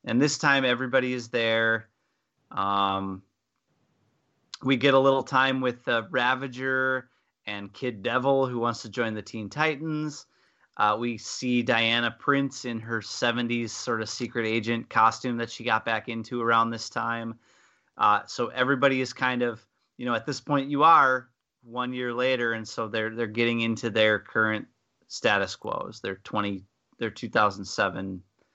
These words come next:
status quos, whatever was going on at the time. Um, we also see Adam Strange, uh, getting revived on Rann with a new pair of eyes. Uh, we see Lobo killing the Dolphin God with the Emerald Eye of Ekron.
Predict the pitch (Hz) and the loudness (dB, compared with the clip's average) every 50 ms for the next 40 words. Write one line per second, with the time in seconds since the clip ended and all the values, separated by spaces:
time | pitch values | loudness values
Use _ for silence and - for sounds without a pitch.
0 | _ _ _ _ _ _ _ _ _ _ - - - 98 92 87 90 87 - - | _ _ _ _ _ _ _ _ _ _ -20 -8 -6 -6 -4 -4 -6 -8 -10 -6
1 | - 101 92 92 92 95 92 - - _ _ _ _ _ _ _ _ - 113 107 | -2 0 0 0 0 -4 -8 -12 -14 _ _ _ _ _ _ _ _ -2 0 0
2 | 95 95 101 104 101 - - 107 101 98 95 92 92 92 90 - 98 - - 98 | 0 0 -2 -6 -8 -4 -2 0 0 2 2 2 0 0 0 -4 -8 -2 -2 0
3 | 95 92 92 95 92 _ _ - - - - - _ _ - _ - - 107 104 | 0 0 -2 -4 -8 _ _ -20 -20 -20 -20 -20 _ _ -20 _ 2 4 6 8
4 | 101 101 101 101 98 98 - _ _ _ _ _ _ 120 117 113 113 113 - - | 8 8 6 4 2 -4 -10 _ _ _ _ _ _ 2 4 4 4 2 0 -6
5 | 107 - - 120 120 - 117 113 107 113 110 - - - 127 120 117 120 120 117 | -8 -6 -6 -6 -4 -2 -2 0 0 -2 -4 -8 -4 0 0 2 2 0 0 -2
6 | 120 120 120 - - _ - 113 104 - _ - 110 104 101 98 110 104 107 104 | -4 -4 -6 -10 -16 _ -20 -20 -20 -20 _ -6 -4 -4 -4 -4 -4 -6 -6 -4
7 | 101 104 107 101 110 117 117 117 117 117 117 107 113 101 98 95 98 104 127 156 | -4 -4 -4 2 4 6 6 6 6 4 2 0 -4 -6 -6 -6 -6 -4 -2 -2
8 | 175 175 175 170 170 170 170 160 135 110 - 107 101 98 98 95 - - 98 95 | 0 0 0 0 0 -2 -4 -8 -10 -12 -12 -14 -12 -12 -14 -14 -10 -10 -8 -8
9 | 92 90 120 117 139 156 156 151 151 151 151 151 147 143 - - _ _ _ _ | -6 -4 0 4 6 6 6 6 4 2 -2 -6 -8 -12 -16 -20 _ _ _ _
10 | _ _ _ _ _ _ _ _ _ _ 110 120 113 113 113 113 107 110 117 110 | _ _ _ _ _ _ _ _ _ _ -2 0 0 2 0 -2 -4 -8 -10 -12
11 | - - - - - 131 127 123 123 120 120 123 135 135 131 139 131 123 123 - | -12 -12 -10 -8 -4 -4 -2 -2 0 2 6 6 6 6 6 4 4 4 0 -4
12 | - 143 135 135 139 135 127 120 110 101 143 135 139 135 - - 143 135 135 135 | 0 2 2 4 2 2 0 -2 0 4 4 6 6 4 2 -4 -4 -4 -4 -4
13 | 131 131 131 123 - 143 139 135 135 131 135 127 123 120 117 113 _ - 107 104 | -4 -6 -8 -6 -2 2 4 6 6 6 4 2 0 -6 -12 -12 _ -6 -6 -6
14 | 98 113 117 120 123 120 120 117 117 113 113 113 110 107 120 123 123 - - 131 | -6 -6 -6 -4 -4 -2 -2 2 4 4 4 4 2 0 -2 -4 -4 -2 -4 -2
15 | 123 123 123 120 123 123 120 123 123 | 0 2 2 2 2 0 -2 -4 -8